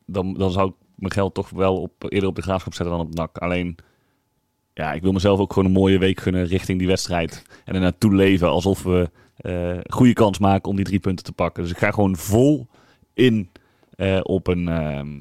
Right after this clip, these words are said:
spektakelstuk van je welste. We hebben natuurlijk niet de allerbeste verdedigers waarschijnlijk staan.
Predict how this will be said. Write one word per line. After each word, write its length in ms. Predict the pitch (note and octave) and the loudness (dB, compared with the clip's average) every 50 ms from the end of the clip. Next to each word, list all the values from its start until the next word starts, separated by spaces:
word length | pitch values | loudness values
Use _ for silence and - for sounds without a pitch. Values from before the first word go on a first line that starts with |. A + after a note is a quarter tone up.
| - _ _ _ _ _ _ _ _ _ | -18 _ _ _ _ _ _ _ _ _
spektakelstuk 1200 | _ - - - - - - - G#2 - - - C3 C3 B2+ B2 - A2+ G2 - - - G#2+ G2+ - | _ -20 -16 -16 -14 -4 -2 -2 -2 -2 0 0 2 2 2 2 0 0 -2 0 0 0 0 0 2
van 120 | - G2+ | 0 0
je 80 | G2 F#2+ | 2 2
welste. 340 | F#2 F#2 F#2 F#2 - - F#2 | 2 2 2 2 0 0 2
We 60 | G2 | 2
hebben 120 | F#2+ F#2+ - G#2 | 2 2 0 0
natuurlijk 200 | F#2+ G2 G#2 G#2+ G2 | 0 0 0 0 0
niet 80 | F#2 | -2
de 140 | - - - | -4 0 0
allerbeste 320 | G2+ G2 F#2+ F#2+ G2+ F#2 - | 2 2 4 2 0 0 0
verdedigers 340 | F2 E2+ F#2+ F#2+ F#2 - | -2 0 0 0 0 -2
waarschijnlijk 360 | - F2+ - - F2 F2 F2 - | -6 -8 -6 -6 -6 -6 -6 -2
staan. 280 | - G#2 A2 B2 C#3 | 0 0 0 0 -2